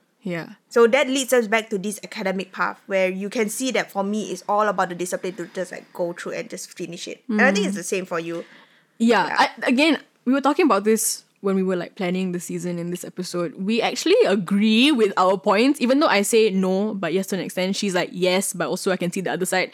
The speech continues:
Speaker 1: It's like a, we both understand because although we, our blunders were at different times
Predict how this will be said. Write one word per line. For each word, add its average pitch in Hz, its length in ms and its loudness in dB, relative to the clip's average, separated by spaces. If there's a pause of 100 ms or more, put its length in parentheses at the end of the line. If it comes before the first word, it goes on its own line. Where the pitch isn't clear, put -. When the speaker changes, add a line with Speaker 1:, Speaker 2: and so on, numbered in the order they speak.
(200)
Speaker 1:
It's 226 160 2
like 233 140 2
a, 190 360 2 (1160)
we 240 180 4
both 220 260 4
understand 208 580 2
because 190 340 0
although 220 280 2 (120)
we, 196 560 -4
our 196 140 2
blunders 190 400 0
were 190 60 2
at 160 80 -4
different 208 220 -2
times 185 480 -4